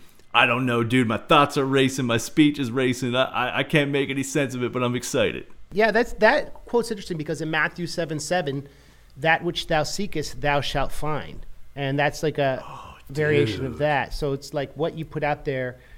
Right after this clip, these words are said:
Speaker 2: comes back to you. So do you wanna die? It's like, okay, if trying to find redemption by going back to, like, this sad message, you know what I mean? "Ask and it shall be given to you. Seek and ye shall find. Knock and it shall be opened unto you."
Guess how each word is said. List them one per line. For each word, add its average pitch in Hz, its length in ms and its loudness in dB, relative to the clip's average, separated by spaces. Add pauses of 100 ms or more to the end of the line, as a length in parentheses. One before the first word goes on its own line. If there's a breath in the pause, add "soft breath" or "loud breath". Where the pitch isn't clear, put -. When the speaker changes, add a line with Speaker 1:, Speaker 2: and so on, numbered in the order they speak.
(600 soft breath)
Speaker 2:
comes 143 200 -6
back 160 340 2
to 120 100 -12
you. 92 60 -10
So 147 200 -6
do 135 140 -6
you 147 120 0
wanna 143 280 -2
die? 151 340 0
It's 127 240 -6
like, 127 260 -6
okay, 165 260 -6
if 131 100 -10
trying 147 180 -6
to 131 60 -8
find 143 260 -6
redemption 131 720 -6 (340 soft breath)
by 131 100 -6
going 135 280 -4
back 131 260 -2
to, - 80 -10
like, 120 340 -8
this 127 160 -10
sad 123 560 -6 (120)
message, 131 520 -8 (180)
you 120 100 -10
know 127 60 -8
what 131 80 -8
I 131 40 -6
mean? 147 180 -6 (280 loud breath)
"Ask 233 340 6
and 214 80 6
it 208 80 4
shall 202 160 4
be 180 100 2
given 170 280 2
to 101 120 -8
you. 80 100 -12
Seek 185 360 -6
and 156 100 -2
ye 147 80 -2
shall 143 200 -4
find. 113 420 -4
Knock 160 340 -2
and 143 100 -2
it 139 100 -8
shall 139 220 -2
be 123 140 -8
opened 120 360 -10
unto 90 300 -14
you." - 200 -14